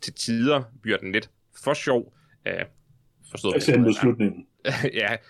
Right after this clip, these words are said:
Speaker 1: så i forstået af, at der er en del jokes, der måske falder lidt til jorden,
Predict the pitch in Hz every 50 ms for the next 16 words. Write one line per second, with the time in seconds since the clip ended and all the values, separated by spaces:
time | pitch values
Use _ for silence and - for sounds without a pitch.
0 | - _ - - 113 98 101 - - 120 120 113 - 113 127 120 113 107 101 98
1 | 98 92 95 95 95 92 92 90 90 85 110 104 87 78 - 104 95 92 - -
2 | 98 98 - - 98 95 - - 90 90 92 - - 107 107 107 92 90 87 90
3 | 92